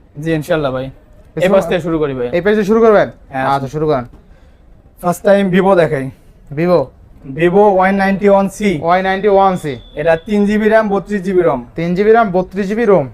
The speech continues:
Speaker 1: জি।
Speaker 2: আচ্ছা, আচ্ছা। থাকবে
Speaker 1: দেখেন,
Speaker 2: কত আজকে?
Speaker 1: এই ফোনটার প্রাইস দিয়ে দেবো আজকে মাত্র ছয় হাজার টাকা।
Speaker 2: মাত্র ছয় হাজার?
Speaker 1: মাত্র ছয় হাজার টাকা, তিন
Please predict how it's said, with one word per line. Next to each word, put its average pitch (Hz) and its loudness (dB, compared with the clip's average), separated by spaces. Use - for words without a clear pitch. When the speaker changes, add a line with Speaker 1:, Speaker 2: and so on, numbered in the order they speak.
Speaker 1:
জি। 151 -2
Speaker 2:
আচ্ছা, 135 -4
আচ্ছা। 127 -12
থাকবে 190 0
Speaker 1:
দেখেন, 208 2
Speaker 2:
কত 196 2
আজকে? 147 -6
Speaker 1:
এই 165 -4
ফোনটার 196 2
প্রাইস 196 2
দিয়ে 196 0
দেবো 202 2
আজকে 185 0
মাত্র 190 0
ছয় 214 2
হাজার 214 2
টাকা। 143 -4
Speaker 2:
মাত্র 180 0
ছয় 202 2
হাজার? 180 0
Speaker 1:
মাত্র 170 0
ছয় 202 2
হাজার 196 2
টাকা, 208 2
তিন 214 -2